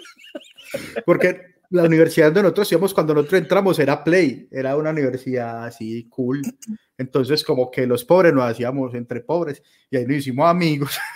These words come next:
<laughs> Y, y fue muy, pues, como coincidencialmente,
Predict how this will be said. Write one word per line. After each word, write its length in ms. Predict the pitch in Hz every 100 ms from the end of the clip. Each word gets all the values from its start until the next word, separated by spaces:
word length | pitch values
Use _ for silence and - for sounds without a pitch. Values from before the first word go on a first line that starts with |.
| - -
<laughs> 460 | 202 - 226 -
Y, 500 | 185 165 156 151 165
y 40 | 175
fue 180 | 175 170
muy, 400 | 190 214 214 180 -
pues, 600 | - 202 196 - - - _
como 200 | 151 147
coincidencialmente, 1160 | 147 151 156 151 147 165 196 208 185 180 180 175